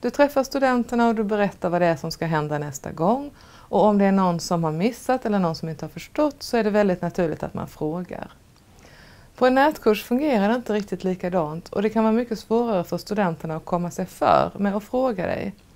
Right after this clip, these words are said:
Och därför är det viktigt att du som lärare på nätkursen tänker på att vara så tydlig som du någonsin kan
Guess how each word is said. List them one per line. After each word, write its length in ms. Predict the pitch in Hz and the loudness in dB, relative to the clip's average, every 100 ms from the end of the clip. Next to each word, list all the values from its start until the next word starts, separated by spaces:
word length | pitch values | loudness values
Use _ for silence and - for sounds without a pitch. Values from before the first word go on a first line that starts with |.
| - - - - | -20 -20 -20 -20
Och 240 | - 214 | -6 2
därför 380 | 285 254 208 240 | 6 6 4 0
är 120 | 262 | 0
det 100 | 233 | 2
viktigt 360 | 208 226 185 175 | 0 -2 -2 -2
att 180 | 180 | 0
du 200 | 226 190 | 2 0
som 200 | 165 180 | 0 -4
lärare 420 | 175 185 190 170 160 | 0 0 0 0 -2
på 120 | 175 | 0
nätkursen 540 | 170 185 - 160 160 | 0 -2 -6 -8 -8
tänker 360 | - 254 185 185 | -4 -2 -2 -6
på 160 | - | -6
att 60 | 196 | -2
vara 160 | 208 170 | -2 -2
så 140 | 165 | -6
tydlig 520 | - - 269 254 233 | -12 -4 -4 -2 -4
som 160 | 226 226 | 0 0
du 100 | 226 | 2
någonsin 540 | 226 233 233 - 180 | 2 2 0 -2 -4
kan 400 | - 185 - 160 | -2 -2 -2 -6